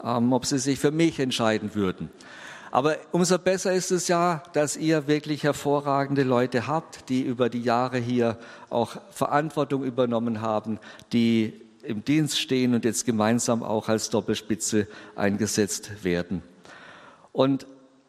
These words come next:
nächste Woche soll dieser Moment sein, einer Bevollmächtigung. Dieser Moment, wo einfach klar wird,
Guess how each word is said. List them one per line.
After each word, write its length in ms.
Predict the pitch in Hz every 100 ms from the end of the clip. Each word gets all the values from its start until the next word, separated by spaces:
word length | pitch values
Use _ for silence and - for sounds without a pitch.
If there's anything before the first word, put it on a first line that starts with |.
| _ _ _ -
nächste 380 | 156 165 180
Woche 260 | 160 165 170
soll 400 | - 151 147 -
dieser 240 | 151 143 147
Moment 380 | 147 139 139
sein, 480 | 131 113 110 120 104 -
einer 260 | 117 131
Bevollmächtigung. 1300 | 123 135 - 135 139 135 123 131 - 131 123 117 90 85 - - - - _ _ _ _ - -
Dieser 480 | 151 - 143 135 - - -
Moment, 640 | 131 139 165 202 190 -
wo 80 | 139
einfach 420 | 135 143 147 131
klar 340 | - 143 160
wird, 240 | 165 160